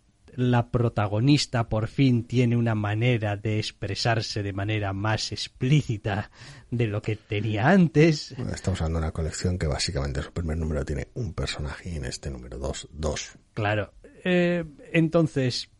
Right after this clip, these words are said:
Speaker 1: bien, bien. Eh, claro, después también forma parte, pues, de esta, de esta historia de esta mujer que está como buscando su inspiración y,
Speaker 2: Ujú.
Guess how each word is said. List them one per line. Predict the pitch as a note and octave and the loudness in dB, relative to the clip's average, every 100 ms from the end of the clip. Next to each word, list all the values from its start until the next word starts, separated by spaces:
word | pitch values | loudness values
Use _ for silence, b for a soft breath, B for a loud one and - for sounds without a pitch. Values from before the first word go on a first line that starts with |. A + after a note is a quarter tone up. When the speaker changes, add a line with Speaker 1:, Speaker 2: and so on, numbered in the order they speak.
| _ - | _ -14
Speaker 1:
bien, | A2+ A2 A#2+ E3 C3+ F#3+ - _ - G2 | -10 -2 6 8 8 2 -6 _ -20 -2
bien. | G#2+ D#3 C#3 C3+ | 4 6 6 4
Eh, | C3 C3+ C3 _ _ _ _ - _ _ _ _ _ | 4 2 -2 _ _ _ _ -20 _ _ _ _ _
claro, | - A3+ D3 | 2 4 4
después | C#3 G3 F#3 | 4 2 0
también | F3 F3+ | 0 2
forma | F3 D#3+ D#3 | 2 2 2
parte, | E3+ D#3 F#3 F#3 | 2 2 0 -2
pues, | A#2+ A#2 | -2 -2
de | A#2 | -2
esta, | B2+ - B2+ A#2 | -2 -2 -4 -2
de | A#2 | -4
esta | - A2+ | -2 -4
historia | - B2+ B2 C#3 | 2 4 4 4
de | A#2 G#2+ | 4 2
esta | A2+ - A2+ | 2 -2 -2
mujer | A2 A2+ A#2+ C3+ | -4 -2 0 0
que | B2 | 0
está | - A2+ A#2 | -2 -2 -2
como | F#2+ G2 | -2 -4
buscando | G2+ - G#2+ G#2 | -6 -4 -2 -2
su | G2+ G#2+ | -4 -4
inspiración | G#2 - G#2 G#2 B2+ C3 A#2+ C3 B2 G#2 | -4 -4 -2 0 2 4 4 0 -2 -2
y, | G#2+ C3 A#2 | 2 4 4
Speaker 2:
Ujú. | G2 | 2